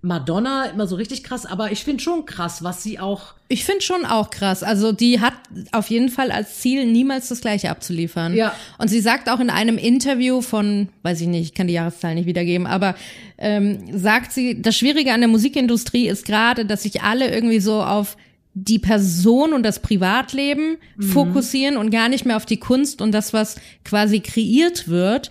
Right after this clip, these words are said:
Speaker 2: Und das ist echt ein ganz komischer Prozess und eine ganz komische Entwicklung, sagt sie. Und, ähm, ja, sie würde sich wünschen, dass es so ist wie früher bei Aretha Franklin und keine Ahnung was, dass die Leute wieder ein Album hören.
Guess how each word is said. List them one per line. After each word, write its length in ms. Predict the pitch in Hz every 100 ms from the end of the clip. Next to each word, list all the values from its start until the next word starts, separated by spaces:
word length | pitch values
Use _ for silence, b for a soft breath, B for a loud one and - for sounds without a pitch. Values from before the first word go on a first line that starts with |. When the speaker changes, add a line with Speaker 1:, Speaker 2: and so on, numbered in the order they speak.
| B 240 208
Speaker 2:
Und 140 | 220
das 140 | 226 233
ist 120 | 240
echt 320 | - 254 -
ein 80 | 247
ganz 300 | 226 240 240
komischer 340 | 262 247 247
Prozess 640 | 226 - 208 - 233 247 -
und 160 | 208
eine 120 | 208
ganz 280 | 196 208 233
komische 260 | 247 233 208
Entwicklung, 480 | 190 247 269 294 240
sagt 340 | 254 247 247
sie. 280 | 254 254 254 B B B B B B -
Und, 640 | 226 226 226 226 226 220 -
ähm, 760 | - 220 220 214 214 214 220 220 _ _ _ - _ _ -
ja, 240 | 247 247
sie 140 | 220
würde 160 | 240 240
sich 180 | 240 220
wünschen, 260 | 285 277
dass 120 | 247 226
es 80 | 214
so 80 |
ist 160 | 214 240
wie 60 | 220
früher 240 | - 247
bei 240 | 208 202 -
Aretha 400 | 202 233 240 214
Franklin 460 | 220 226 233 240
und 120 | 202 196
keine 220 | 214 196
Ahnung 260 | 202 233 226
was, 240 | 233 240 B B B
dass 160 | 214 -
die 80 | 233
Leute 380 | 220 247 247 233
wieder 300 | 214 208 196
ein 180 | 208
Album 480 | - 208 226 247 214
hören. 480 | 196 240 269 285